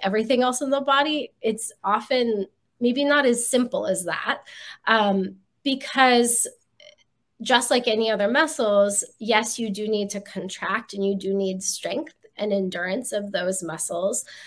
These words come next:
Um, but a Kegel is typically practicing a contraction in isolation. Um, so one thing that a lot of people don't realize is that just like any other muscle, your pelvic floor muscles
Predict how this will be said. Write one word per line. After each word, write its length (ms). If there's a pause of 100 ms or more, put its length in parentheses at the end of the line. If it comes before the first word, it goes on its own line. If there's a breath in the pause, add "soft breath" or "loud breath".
(240 loud breath)
Um, 280
but 100
a 60
Kegel 380
is 160
typically 640
practicing 800
a 60
contraction 800
in 180
isolation. 800 (680 loud breath)
Um, 440
so 600 (580)
one 380
thing 140
that 100
a 40
lot 180
of 60
people 260
don't 380
realize 760
is 280
that 260
just 280
like 160
any 180
other 160
muscle, 640
your 220
pelvic 380
floor 140
muscles 320